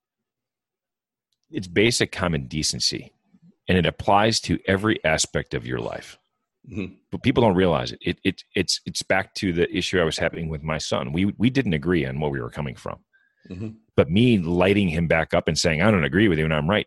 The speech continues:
Speaker 1: doesn't solve the problem
Speaker 2: Right.
Speaker 1: at all. I have to, by the way, I have to, I have to work on this every day in my own life, at work, at home, wherever.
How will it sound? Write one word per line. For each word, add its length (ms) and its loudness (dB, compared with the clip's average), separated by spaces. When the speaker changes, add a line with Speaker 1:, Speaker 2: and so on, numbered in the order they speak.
Speaker 1:
doesn't 260 0
solve 340 0
the 80 -4
problem 440 -2
Speaker 2:
Right. 160 -18
Speaker 1:
at 100 4
all. 420 2
I 160 0
have 320 0
to, 300 0
by 180 2
the 80 2
way, 200 2
I 100 -4
have 220 -2
to, 120 -14
I 80 -2
have 180 -2
to 80 2
work 300 0
on 100 -2
this 220 -6
every 280 -4
day 460 -4
in 140 -2
my 160 -2
own 180 -2
life, 320 -12
at 160 -2
work, 380 0
at 80 -8
home, 300 -2
wherever. 440 -4